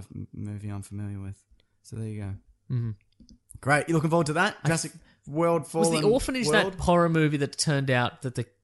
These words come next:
Speaker 1: You're thinking of The Orphan.
Speaker 2: Yeah, where it's, you thought it was a child, but it was actually a little person.
Speaker 1: You're spoiling all sorts of movies this,
Speaker 2: Yeah, that's
Speaker 1: <laughs>
Speaker 2: right.
Speaker 1: this week, Mason.
Speaker 2: You kn-, I love it.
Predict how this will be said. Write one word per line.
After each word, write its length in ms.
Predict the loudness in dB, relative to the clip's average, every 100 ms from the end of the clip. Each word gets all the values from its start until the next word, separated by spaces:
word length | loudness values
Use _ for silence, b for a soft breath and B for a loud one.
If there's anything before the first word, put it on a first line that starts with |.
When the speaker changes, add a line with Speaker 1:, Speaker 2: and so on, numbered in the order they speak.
| _ -10
Speaker 1:
You're 120 | -2
thinking 220 | -2 0
of 100 | -2
The 140 | -2 -2
Orphan. 480 | -4 -6 -10 -12 -16 _ _ _ _ _
Speaker 2:
Yeah, 240 | 4 4
where 160 | 6 2
it's, 140 | 0 -4
you 200 | -4 2
thought 240 | 4 4
it 40 |
was 140 | 4 0
a 60 |
child, 380 | 0 0 2 2
but 40 | 0
it 40 |
was 100 | 0
actually 300 | -2 -2 -2
a 40 |
little 180 | -2 -4
person. 440 | -4 -4 -4 -6 -6
Speaker 1:
You're 140 | 0
spoiling 400 | 2 4 4 4 0
all 100 | 0
sorts 220 | -2 -2
of 60 |
movies 320 | -2 -2 -4 -6
this, 220 | -8 -4
Speaker 2:
Yeah, 200 | 2 2
that's 220 | 2 2
Speaker 1:
<laughs> 0 |
Speaker 2:
right. 200 | 4 6
Speaker 1:
this 380 | 6 4 6 2
week, 180 | 2 0
Mason. 440 | 0 0 0 0 0
Speaker 2:
You 120 | 0
kn-, 140 | 0 0
I 160 | 0
love 300 | 2 0 0
it. 120 | -2